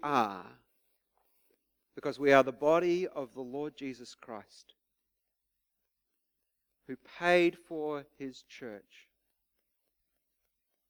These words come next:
who died to make his bride beautiful,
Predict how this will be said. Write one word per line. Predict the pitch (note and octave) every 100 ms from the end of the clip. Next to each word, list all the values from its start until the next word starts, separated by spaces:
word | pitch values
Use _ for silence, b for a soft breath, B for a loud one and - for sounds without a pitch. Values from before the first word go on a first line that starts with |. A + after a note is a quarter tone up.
| _ -
who | B2+
died | D3 D3 D#3+ E3 -
to | D#3+
make | C3+ C3+ C3+ -
his | C3 A#2 -
bride | A#2+ A2+ G#2+ G#2+ G#2 _ _ _ _ _
beautiful, | A2+ A2 A#2 G#2 -